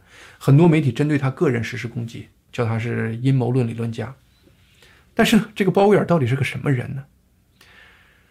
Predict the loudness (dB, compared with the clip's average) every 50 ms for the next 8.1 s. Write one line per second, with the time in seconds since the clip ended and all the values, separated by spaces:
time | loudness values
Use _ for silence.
0 | _ _ _ _ 2 4 4 6 4 4 4 4 4 4 2 0 0 -2 -4 -2
1 | 0 0 0 0 0 0 2 2 4 4 2 0 -2 -4 -2 0 2 2 2 0
2 | 0 -2 -4 -8 -10 -14 -20 -20 -20 _ _ _ _ _ _ _ _ _ _ _
3 | _ _ -12 -4 0 0 2 2 2 2 0 0 -2 -6 _ _ _ -18 -18 -12
4 | -6 -4 -4 -4 -4 -6 -6 -6 -6 -6 -6 -8 -10 -10 -10 -12 -14 -16 -14 -10
5 | -10 -10 -10 -10 -10 -8 -8 -8 -8 -10 -10 -10 -10 -8 -10 -10 _ _ _ _
6 | _ _ _ -8 -4 0 2 2 2 2 0 -2 -2 -2 -4 -4 -6 -6 -4 -4
7 | -4 -4 -4 -8 -10 -10 -8 -8 -6 -4 -4 -2 -2 -2 -2 -2 -4 -6 -8 -10
8 | -10 -12